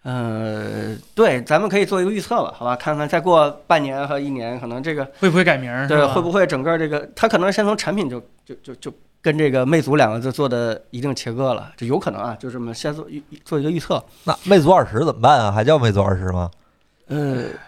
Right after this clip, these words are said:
Speaker 2: 那就看他们产品，就公司内部怎么定了吧。
Speaker 3: 那那M P三还出吗？那M P三，我看你们好像都挺想要的。
Speaker 1: 这个事情其实真的就看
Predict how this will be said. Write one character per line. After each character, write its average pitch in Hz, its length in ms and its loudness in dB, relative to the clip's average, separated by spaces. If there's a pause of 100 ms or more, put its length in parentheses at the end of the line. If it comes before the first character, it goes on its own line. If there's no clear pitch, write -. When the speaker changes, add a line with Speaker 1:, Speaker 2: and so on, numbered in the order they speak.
(100)
Speaker 2:
那 185 120 0
就 180 80 -4
看 196 160 -2
他 185 60 2
们 185 100 0
产 170 320 -6
品， 156 240 -8
就 165 80 -6
公 196 160 4
司 202 120 4
内 226 160 6
部 151 260 -4
怎 131 100 -10
么 123 120 -10
定 131 280 -8
了 123 60 -10
吧。 - 380 0
Speaker 3:
那 165 100 6
那 170 100 6
M 160 120 4
P 160 140 -4
三 151 160 4
还 147 140 2
出 135 200 -6
吗？ 117 200 2
那 107 120 0
M 117 100 0
P 117 120 -8
三， 113 240 4 (120)
我 110 80 -4
看 139 180 0
你 117 60 -6
们 117 160 2
好 127 80 6
像 107 80 0
都 127 120 2
挺 120 180 -2
想 110 140 2
要 101 220 6
的。 90 120 -4 (1600)
Speaker 1:
这 320 120 4
个 254 80 2
事 220 120 2
情 156 200 2
其 160 160 -6
实 190 200 0 (180)
真 208 140 2
的 220 80 2
就 180 100 0
看 143 500 -2